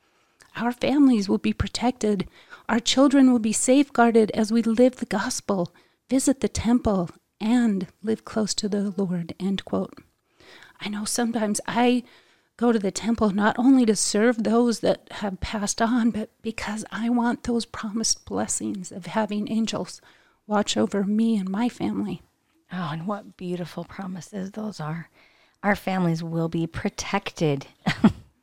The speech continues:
Speaker 2: We all need
Speaker 1: Mm-hmm.
Speaker 2: that. But if protection for your children and promised blessings aren't enough to inspire you to attend the temple,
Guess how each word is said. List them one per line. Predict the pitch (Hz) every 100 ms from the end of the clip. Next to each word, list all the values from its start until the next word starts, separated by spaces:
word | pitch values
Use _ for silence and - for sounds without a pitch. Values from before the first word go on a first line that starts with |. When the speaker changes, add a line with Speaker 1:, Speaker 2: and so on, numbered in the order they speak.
| _
Speaker 2:
We | 175 113
all | - - 208
need | - 107
Speaker 1:
Mm-hmm. | 202 - 85 196
Speaker 2:
that. | - _ _ _
But | - 233 185 -
if | 190
protection | - 214 - 277 - 294
for | 269
your | 220 196
children | - 254 214 175 175
and | - 175 175 190 -
promised | - 214 208 190 -
blessings | 220 262 - 226 180 180 -
aren't | 170 170
enough | 175 165 156
to | -
inspire | 175 160 - 160 156
you | 156 160 151
to | - 156
attend | 151 - 151 147
the |
temple, | 147 156 143 - 196 247